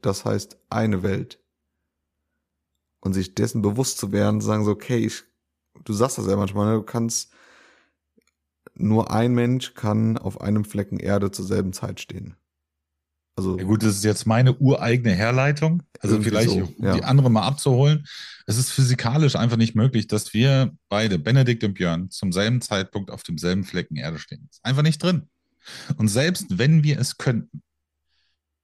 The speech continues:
Speaker 2: ist Benedikt, jetzt, äh, straf mich Lügen, wie lang bist du?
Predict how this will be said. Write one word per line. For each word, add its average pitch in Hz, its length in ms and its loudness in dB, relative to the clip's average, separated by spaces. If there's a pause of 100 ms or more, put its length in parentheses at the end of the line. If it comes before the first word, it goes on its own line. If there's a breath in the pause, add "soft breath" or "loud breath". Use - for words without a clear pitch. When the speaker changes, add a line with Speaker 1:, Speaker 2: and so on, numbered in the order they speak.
(120)
Speaker 2:
ist - 240 -6
Benedikt, 123 580 2
jetzt, - 400 -8
äh, 80 80 -8
straf - 300 -2
mich 104 120 2
Lügen, 113 280 2
wie 107 180 2
lang 110 340 4
bist 135 280 0
du? 151 260 -2